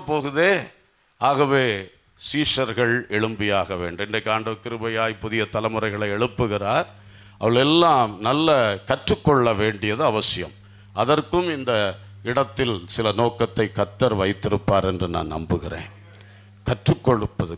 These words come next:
கற்றுக்கொடுப்பது, கற்றுக்கொடுத்து அவளை எழுப்பும் பொழுதுதான்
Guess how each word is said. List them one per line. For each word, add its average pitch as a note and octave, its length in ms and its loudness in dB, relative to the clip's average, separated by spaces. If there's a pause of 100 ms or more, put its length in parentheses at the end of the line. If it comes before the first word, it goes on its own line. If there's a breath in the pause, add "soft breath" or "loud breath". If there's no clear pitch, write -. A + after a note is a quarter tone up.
கற்றுக்கொடுப்பது, G#2+ 840 -4 (540 loud breath)
கற்றுக்கொடுத்து D3+ 1080 2
அவளை B2+ 300 0
எழுப்பும் D3 420 2
பொழுதுதான் C#3 680 2